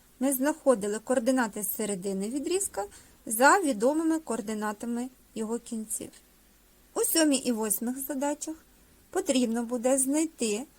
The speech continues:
координати одного з кінців, якщо відомі координати середини і координати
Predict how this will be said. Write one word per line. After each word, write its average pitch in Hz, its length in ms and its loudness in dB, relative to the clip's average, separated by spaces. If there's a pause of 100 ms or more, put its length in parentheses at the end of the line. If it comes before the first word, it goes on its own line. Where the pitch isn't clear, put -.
(140)
координати 277 800 2
одного 226 580 0
з - 60 0 (120)
кінців, 220 500 -4 (380)
якщо 247 440 0
відомі 208 440 -2
координати 214 600 -6
середини 320 720 -2
і 226 60 -4
координати 240 680 -4